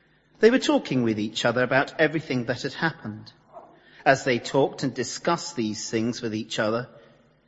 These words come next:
Jesus himself came up and walked along with them. But they were kept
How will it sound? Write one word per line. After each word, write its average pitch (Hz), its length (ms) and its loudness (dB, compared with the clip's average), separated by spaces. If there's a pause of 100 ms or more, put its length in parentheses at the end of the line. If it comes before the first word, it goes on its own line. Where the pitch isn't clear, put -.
(140)
Jesus 240 380 -2
himself 180 600 0
came 156 380 -2
up - 500 -6
and 131 180 -4
walked 160 360 -2
along 117 380 -2
with 151 240 -4
them. 104 240 -6 (1400)
But 147 440 -4
they 175 180 2
were 175 160 -4
kept - 600 -6